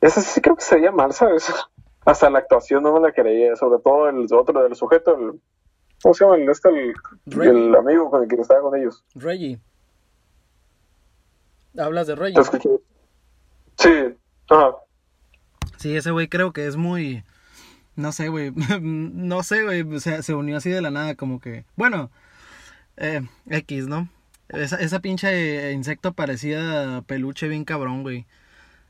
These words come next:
Speaker 2: Como que no,
Speaker 1: Sí.
Speaker 2: güey, súper falso, bien cabrón. Este, pues bueno, ¿no? Jerry, eh, bo-, Jerry, no mames, qué chingados, güey. Este, Reggie,
Speaker 1: Ah, caray.
Speaker 2: R-, Reggie
Speaker 1: Ajá.
Speaker 2: ve lo que sucede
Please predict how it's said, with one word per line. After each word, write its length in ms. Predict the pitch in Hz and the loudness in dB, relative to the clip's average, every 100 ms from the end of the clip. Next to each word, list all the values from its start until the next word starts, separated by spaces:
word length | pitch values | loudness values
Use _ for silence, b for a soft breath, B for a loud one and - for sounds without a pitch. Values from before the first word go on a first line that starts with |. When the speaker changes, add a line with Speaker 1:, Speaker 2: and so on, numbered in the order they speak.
| _ _ | _ _
Speaker 2:
Como 300 | 139 135 127 | -10 -10 -10
que 160 | 127 | -10
no, 500 | 127 120 127 123 131 | -10 -10 -10 -8 -6
Speaker 1:
Sí. 80 | 147 | 2
Speaker 2:
güey, 300 | 156 147 135 | 2 2 -2
súper 320 | 135 143 131 117 | -6 -12 -10 -8
falso, 340 | 139 151 - | -8 -8 -10
bien 180 | 156 147 | -10 -10
cabrón. 380 | 151 139 127 113 b b b b b _ | -10 -10 -12 -14 b b b b b _
Este, 480 | 143 - 165 156 143 | -12 -8 -6 -4 -6
pues 160 | 143 | -6
bueno, 240 | 143 175 147 | -4 -4 -2
¿no? 220 | 170 185 _ 139 | -4 -6 _ -8
Jerry, 380 | 139 151 170 180 | -6 -4 -6 -8
eh, 40 | 165 | -8
bo-, 140 | 135 135 | -10 -10
Jerry, 340 | 123 113 127 - | -8 -8 -10 -12
no 120 | 131 | -8
mames, 280 | 123 113 123 | -4 -4 -6
qué 100 | - | -14
chingados, 600 | - 135 131 127 165 156 | -14 -10 -6 -6 -6 -8
güey. 300 | 147 143 123 - b b | -10 -10 -10 -14 b b
Este, 520 | - 143 - 151 151 139 | -12 -10 -8 -8 -6 -8
Reggie, 260 | 147 202 131 | -4 2 2
Speaker 1:
Ah, 80 | 127 | 4
caray. 340 | 135 143 131 113 | 4 6 4 -2
Speaker 2:
R-, 220 | 139 127 | -14 -14
Reggie 520 | 180 135 151 147 175 175 | -12 -8 -8 -6 -2 2
Speaker 1:
Ajá. 360 | 143 131 123 - | 4 4 0 -6
Speaker 2:
ve 220 | 151 156 | -10 -6
lo 140 | 170 | -6
que 80 | 180 | -6
sucede 480 | 160 156 196 180 170 | -8 -4 -4 -4 -6